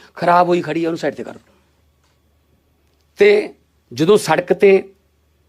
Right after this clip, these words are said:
ਪੁਲਿਸ ਰਹੂਗੀ, ਹਰ ਤੀਹ ਕਿਲੋਮੀਟਰ ਦੇ ਰੇਡੀਅਸ ਇੱਕ ਗੱਡੀ ਤੁਹਾਨੂੰ ਮਿਲੂਗੀ ਆਉਂਦੀ ਜਾਂਦੀ, ਤਾਂ ਕੰਟਰੋਲ ਰਹੂਗੀ ਸਪੀਡ।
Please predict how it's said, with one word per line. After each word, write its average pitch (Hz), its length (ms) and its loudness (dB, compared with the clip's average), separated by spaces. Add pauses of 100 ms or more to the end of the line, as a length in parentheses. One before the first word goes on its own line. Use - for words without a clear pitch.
(200)
ਪੁਲਿਸ 180 280 0
ਰਹੂਗੀ, 196 260 4
ਹਰ 185 140 2
ਤੀਹ 214 220 -4
ਕਿਲੋਮੀਟਰ 196 340 0
ਦੇ 180 120 -2
ਰੇਡੀਅਸ 170 320 -4
ਇੱਕ 147 160 -12
ਗੱਡੀ 151 240 -6
ਤੁਹਾਨੂੰ 147 240 -4
ਮਿਲੂਗੀ 120 300 0
ਆਉਂਦੀ 104 220 -6
ਜਾਂਦੀ, 95 300 -14 (1500)
ਤਾਂ 160 100 -2
ਕੰਟਰੋਲ 143 540 2
ਰਹੂਗੀ 135 280 0
ਸਪੀਡ। 101 420 -8